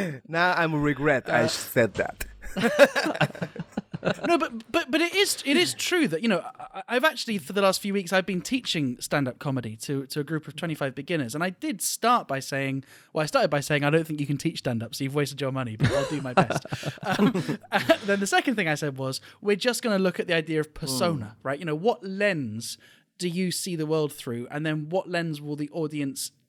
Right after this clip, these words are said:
Speaker 3: see your material through when they
Speaker 1: Right,
Speaker 3: look
Speaker 1: right,
Speaker 3: at
Speaker 1: right,
Speaker 3: you,
Speaker 1: right.
Speaker 3: right? 'Cause, like, it, you know, it ma-, it makes no sense for someone who's, you know, who doesn't look sporty to talk about powerlifting at
Speaker 1: Right,
Speaker 3: the
Speaker 1: right,
Speaker 3: gym,
Speaker 1: right, right.
Speaker 3: right? Unless their take is that they can't do it.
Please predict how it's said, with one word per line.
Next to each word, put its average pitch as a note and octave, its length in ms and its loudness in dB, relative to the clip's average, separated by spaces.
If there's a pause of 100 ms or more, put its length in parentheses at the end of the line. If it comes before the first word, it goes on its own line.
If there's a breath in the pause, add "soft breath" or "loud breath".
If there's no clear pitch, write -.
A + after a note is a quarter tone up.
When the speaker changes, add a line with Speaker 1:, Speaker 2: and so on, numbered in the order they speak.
(160)
Speaker 3:
see - 220 -4
your E3+ 180 0
material D#3 640 -2
through C3+ 280 -6
when D3 160 -2
they B2 120 4
Speaker 1:
Right, G#2 40 -2
Speaker 3:
look G#2+ 120 2
Speaker 1:
right, G2 40 -2
Speaker 3:
at G2 60 -4
Speaker 1:
right, F2+ 140 -4
Speaker 3:
you, F#2 60 -6
Speaker 1:
right. D#2+ 140 -4 (260 soft breath)
Speaker 3:
right? C#3+ 200 -4
'Cause, G3 140 0
like, G3 240 -2
it, - 120 -12
you F#3+ 100 -2
know, D#3+ 100 0
it D#3+ 80 -4
ma-, G3 180 -2
it F#3 160 -4
makes G#3 280 -2
no F#3 160 2
sense E3 360 -4
for D#3 120 -8
someone D3 360 -4
who's, C#3+ 400 -4 (500 loud breath)
you F#3 80 -4
know, D#3+ 100 0
who E3 80 0
doesn't E3+ 360 2
look F#3+ 260 -2
sporty D#3+ 640 -2 (300 soft breath)
to E3 100 -8
talk D#3+ 260 -2
about C#3+ 400 -4 (680)
powerlifting D3+ 600 0
at C3 60 -2
Speaker 1:
Right, B2+ 140 4
Speaker 3:
the A#2 80 2
Speaker 1:
right, A#2 60 6
Speaker 3:
gym, A2 60 2
Speaker 1:
right, G#2+ 140 0
right. G#2 160 -2
Speaker 3:
right? - 180 -6 (440)
Unless D#3+ 360 -2
their D3 160 0
take D#3 320 -2
is C#3+ 80 -2
that C#3+ 80 -4
they C#3+ 100 -6
can't E3+ 280 0
do B2 80 -8
it. A2 140 -10